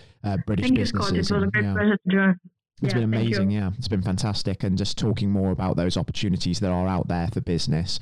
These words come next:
Speaker 1: And, um, by all means as well, um, I think it would be fantastic in future to perhaps sort of catch up and, uh, sort of have you back on the show, maybe,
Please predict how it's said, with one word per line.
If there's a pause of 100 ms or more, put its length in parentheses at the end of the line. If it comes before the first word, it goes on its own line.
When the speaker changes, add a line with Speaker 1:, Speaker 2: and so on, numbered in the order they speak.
(320)
Speaker 1:
And,
um,
by
all
means
as
well,
um,
I
think
it
would
be
fantastic
in
future
to
perhaps
sort
of
catch
up
and,
uh,
sort
of
have
you
back
on
the
show, (360)
maybe,